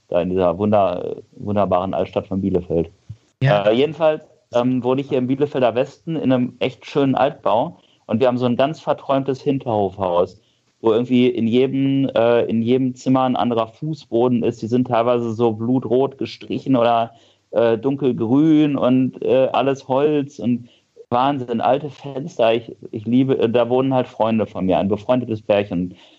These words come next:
Speaker 1: Da hatte ich neulich dann mal geshootet und, äh, gefühlt habe ich mich in einem deiner Zimmer aufgehalten.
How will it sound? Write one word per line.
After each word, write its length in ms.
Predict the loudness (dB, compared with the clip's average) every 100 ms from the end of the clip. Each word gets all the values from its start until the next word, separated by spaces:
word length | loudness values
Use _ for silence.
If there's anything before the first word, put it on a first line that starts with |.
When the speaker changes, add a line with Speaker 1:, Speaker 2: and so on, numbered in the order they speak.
| _
Speaker 1:
Da 80 | 0
hatte 120 | 0
ich 80 | 0
neulich 320 | 0 0 0
dann 400 | 0 0 0 0 -2
mal 240 | 0 2 0
geshootet 500 | -2 0 2 2 0
und, 240 | -2 -6 _ _ _ 0
äh, 180 | 2
gefühlt 640 | 2 -2 2 4 4 2 -4 _ -2
habe 200 | -2 -2
ich 80 | -2
mich 180 | 0
in 140 | 2 2
einem 500 | 2 0 0 0 0
deiner 380 | 2 2 0 -2
Zimmer 300 | -4 -2 0
aufgehalten. 840 | -2 -4 -4 -2 -2 -4 -12